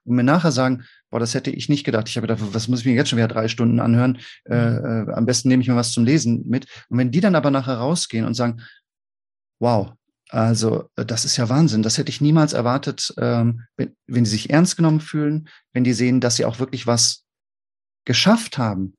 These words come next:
Speaker 1: mit
Speaker 2: Mhm.
Speaker 1: Kopf, Herz und Hand und
Speaker 2: Mhm.
Speaker 1: ein Produkt haben, was sie wirklich wertschätzen
Speaker 2: Mhm.
Speaker 1: und was sie dann in meine Hände geben und bitte nehmen Sie das mit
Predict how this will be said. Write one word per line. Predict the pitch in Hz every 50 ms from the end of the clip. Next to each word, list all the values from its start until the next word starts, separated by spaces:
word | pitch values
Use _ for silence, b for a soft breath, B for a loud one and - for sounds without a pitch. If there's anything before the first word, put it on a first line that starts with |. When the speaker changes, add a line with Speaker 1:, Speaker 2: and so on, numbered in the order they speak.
| _ _ _ -
Speaker 1:
mit | 113 143
Speaker 2:
Mhm. | 139 135
Speaker 1:
Kopf, | - 233 196 180 - - - - _ _ _ _
Herz | _ - 160 175 190 202 - - - - - _ -
und | 190 220 247 - -
Hand | - 226 233 147 - - b b b b b b _
und | - 151 151 147 147 - -
Speaker 2:
Mhm. | 233 - _
Speaker 1:
ein | - 143 143
Produkt | 143 - 160 - 254 277 - - -
haben, | 165 135 120 120 113 113 117 B B B _ _ _ _ _ _ _ _ _ _ _ _ _ _ _ _ -
was | 147 147 -
sie | 160 139 135
wirklich | 208 262 254 - 190 - -
wertschätzen | 202 240 262 - - - 120 113 - - - - - - _ _ _ _ _ _ _ _ _ _ _ -
Speaker 2:
Mhm. | 156 147 139 139 143 175 208 _ _
Speaker 1:
und | - 123 117
was | 135 -
sie | - 156
dann | - 185 220 240 220 - -
in | 147 147
meine | 151 160 202 226 233
Hände | 190 196 190 190 165
geben | 170 165 165 160 160 160 B B
und | - - 120 120
bitte | 208 208 - 202
nehmen | 180 170 170 170
Sie | 147 151
das | 135 139 - -
mit | 151 180 185 - -